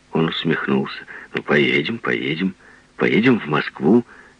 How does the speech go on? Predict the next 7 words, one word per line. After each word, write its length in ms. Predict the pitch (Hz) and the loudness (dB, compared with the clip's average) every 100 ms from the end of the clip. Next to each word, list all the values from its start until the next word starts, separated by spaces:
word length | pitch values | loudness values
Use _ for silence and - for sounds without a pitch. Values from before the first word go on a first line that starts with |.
| _ _ | _ _
«Нет, 200 | 120 123 - - - _ _ _ _ _ | -2 -2 -6 -20 -20 _ _ _ _ _
не 120 | - - | 0 0
в 120 | 190 | 2
Москву», 500 | 196 - - - - - _ _ _ _ _ _ _ _ | -4 -4 -4 -4 -4 -8 _ _ _ _ _ _ _ _
упрямо 520 | - - 90 104 101 | -2 2 4 4 4
ответила 560 | 78 - 82 - 76 76 | -2 0 0 0 -2 -2
она. 280 | 73 76 | 0 -2